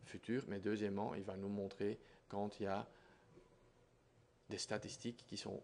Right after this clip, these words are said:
prononcées dans une direction et donc une opportunité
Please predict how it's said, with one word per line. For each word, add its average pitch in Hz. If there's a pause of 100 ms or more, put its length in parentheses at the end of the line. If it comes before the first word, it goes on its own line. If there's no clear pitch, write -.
(140)
prononcées 107 (500)
dans 101
une 104 (240)
direction 104
et -
donc 98
une 95
opportunité 92